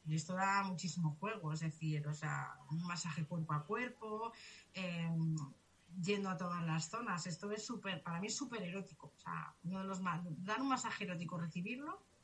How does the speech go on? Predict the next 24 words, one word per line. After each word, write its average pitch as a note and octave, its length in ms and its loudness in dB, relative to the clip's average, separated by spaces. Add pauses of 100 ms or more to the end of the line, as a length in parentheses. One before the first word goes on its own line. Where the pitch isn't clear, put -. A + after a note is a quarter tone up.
(220)
con F3 140 -2
estos F#3+ 360 -2
aceites C4+ 680 -4
y, F#3+ 240 -6 (340)
y F#3+ 80 -2
descubrir F#3 400 0
partes F3 300 -2
del D#3+ 160 0
cuerpo G3 420 -4
y F3 120 0
estar E3+ 260 -2
ahí F3 140 0
presente F3+ 540 -4
y - 20 -2
dedicárselo E3+ 420 -2
a F3 60 2
la E3+ 80 0
persona, E3+ 520 -2
o - 40 -14
sea, - 160 -18 (560)
eso E3 180 -2
da F3 80 0
muchísimo F3+ 440 2
juego, F3+ 360 0